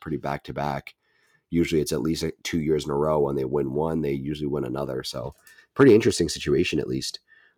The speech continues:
Um, but we'll, we'll dive into who we should have, who we thought should have placed where,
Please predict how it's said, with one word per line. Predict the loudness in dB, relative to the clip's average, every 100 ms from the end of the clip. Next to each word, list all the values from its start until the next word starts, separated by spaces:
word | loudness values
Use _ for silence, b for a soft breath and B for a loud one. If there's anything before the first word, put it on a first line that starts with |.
| b
Um, | -2 -2 -2 -4 -8 -12 _ _
but | -2 0 4
we'll, | 4 4 6
we'll | 6
dive | 8 6 6
into | 4 2 2 2 2 -2 -8 _
who | -4 0
we | 2
should | 2 2
have, | 2 -2 -8 _ _
who | -2 4
we | 6 4
thought | 4 6 6 2
should | 0 0
have | 2
placed | 0 0 2
where, | 2 4 2 -2